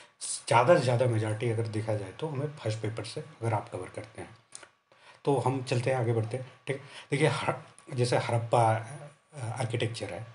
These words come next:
ठीक है, तो इसमें क्या देखते हैं? indus civilization आप पढ़ेंगे, indus civilization में अब जितनी साइटें, sites हैं उनकी,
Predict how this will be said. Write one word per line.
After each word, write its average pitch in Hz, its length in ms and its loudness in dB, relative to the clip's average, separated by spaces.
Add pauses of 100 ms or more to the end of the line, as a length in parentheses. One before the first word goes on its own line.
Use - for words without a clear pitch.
(120)
ठीक 135 100 0
है, 131 60 -4 (320)
तो 147 300 -2 (180)
इसमें 180 320 2
क्या - 140 -4
देखते - 280 -8
हैं? 110 200 -4
indus 147 300 4
civilization 131 680 0
आप 127 180 -2
पढ़ेंगे, 107 260 -2
indus 117 320 -4
civilization 113 520 -2
में 120 220 -4 (440)
अब 113 80 2
जितनी 117 280 2
साइटें, 110 640 -2
sites 104 500 -4
हैं 90 220 -6
उनकी, 95 420 -12